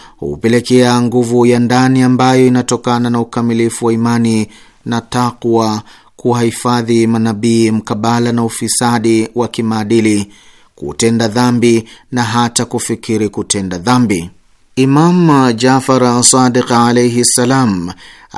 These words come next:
analitaja suala hilo kuwa ni hidaya na uongofu wa Kimwenyezi Mungu kwa waja wake hao wateule. Anasema, "Kila mtu ambaye amehifadhiwa kutenda dhambi kwa auni na msaada wa Mwenyezi Mungu,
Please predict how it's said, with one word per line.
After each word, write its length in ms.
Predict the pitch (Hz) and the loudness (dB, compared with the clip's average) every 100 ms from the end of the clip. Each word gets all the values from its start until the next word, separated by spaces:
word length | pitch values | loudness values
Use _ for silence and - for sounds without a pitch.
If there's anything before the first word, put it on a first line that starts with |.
| 65 | -10
analitaja 720 | 85 117 117 120 123 123 123 120 | -4 0 0 0 2 2 2 2
suala 340 | 123 123 123 | 2 0 0
hilo 300 | 120 131 123 | 2 2 2
kuwa 280 | 123 131 131 | 0 2 2
ni 120 | 127 | 2
hidaya 840 | 127 127 127 135 135 131 127 127 127 | 0 0 0 2 2 2 2 0 -2
na 160 | 123 | -2
uongofu 580 | 120 120 120 120 120 120 | 0 0 2 0 0 -2
wa 60 | 117 | -2
Kimwenyezi 580 | 123 120 120 120 110 | -2 -2 0 0 -2
Mungu 580 | 117 120 117 113 113 110 | -2 0 0 0 0 -2
kwa 160 | - 113 | -2 -2
waja 280 | 113 110 113 | 0 0 0
wake 640 | 113 110 - 113 110 104 - - _ - | 0 -2 -2 0 0 -2 -10 -20 _ -8
hao 400 | 113 113 110 107 | -4 -2 -2 -2
wateule. 760 | 104 - 104 95 87 87 92 - _ _ _ _ _ | -2 -2 -2 -2 -4 -6 -10 -14 _ _ _ _ _
Anasema, 720 | - 69 - - 117 117 113 - _ _ _ _ _ | -16 -8 -2 2 2 2 0 -4 _ _ _ _ _
"Kila 220 | - 117 151 | -2 2 2
mtu 260 | 196 175 | 4 4
ambaye 420 | 139 135 151 151 | 4 4 4 4
amehifadhiwa 840 | 135 127 123 127 117 135 139 135 127 | 4 2 2 0 2 4 4 4 2
kutenda 460 | 127 120 127 123 | 0 0 0 0
dhambi 600 | 113 127 135 131 127 123 | 0 2 2 4 4 4
kwa 280 | 123 127 117 | 2 2 2
auni 480 | 123 131 135 131 127 | 4 4 4 4 4
na 120 | 123 | 2
msaada 520 | 123 - 123 123 123 | 2 2 2 2 2
wa 60 | 120 | 0
Mwenyezi 420 | 120 120 120 110 | 0 0 0 0
Mungu, 480 | 127 127 120 120 | 2 2 2 0